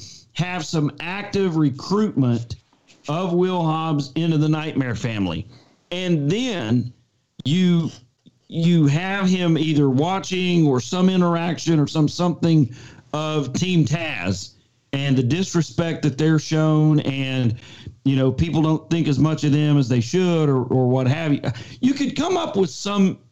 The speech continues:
as Matt said, build up. So, you know, give me something over a number of weeks that builds to this. And instead of this being Cody Rhodes and Darby Allin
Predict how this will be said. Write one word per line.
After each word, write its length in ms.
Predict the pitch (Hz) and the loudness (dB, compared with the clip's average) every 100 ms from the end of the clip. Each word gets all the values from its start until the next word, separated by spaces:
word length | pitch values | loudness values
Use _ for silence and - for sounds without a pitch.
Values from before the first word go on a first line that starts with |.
| _ - | _ -6
as 180 | 147 147 | 0 2
Matt 320 | 165 156 - | 2 -2 -8
said, 400 | - 117 98 101 | -4 -2 0 0
build 320 | 175 196 160 | 0 0 0
up. 240 | 110 - | -2 -6
So, 160 | - 185 | -4 -2
you 220 | 170 185 | 0 4
know, 140 | 202 160 | 2 2
give 240 | 151 311 | -2 0
me 180 | 330 294 | 2 0
something 560 | - 220 214 202 165 | -2 -4 -2 0 2
over 320 | 151 165 151 139 | 2 2 2 4
a 60 | |
number 500 | 143 160 175 160 147 | 4 4 2 2 2
of 160 | 131 117 | 0 0
weeks 720 | 120 156 131 104 - - - - - - | 2 2 0 -4 -8 -12 -14 -20 -20 -4
that 320 | 147 160 151 | -2 -2 0
builds 360 | 127 170 180 131 | 0 0 -2 -2
to 100 | 143 | 0
this. 300 | 123 131 143 | 2 0 0
And 100 | 208 | 0
instead 380 | 220 185 - 269 | 2 0 -2 -4
of 100 | 269 | -2
this 160 | 226 - | -4 0
being 280 | 196 196 | 0 2
Cody 300 | 156 196 196 | 2 2 2
Rhodes 340 | 180 185 180 151 | 2 2 0 0
and 160 | 151 | 0
Darby 380 | 139 175 165 135 | 2 0 0 0
Allin 580 | - 180 226 170 131 135 | -2 -2 0 0 2 0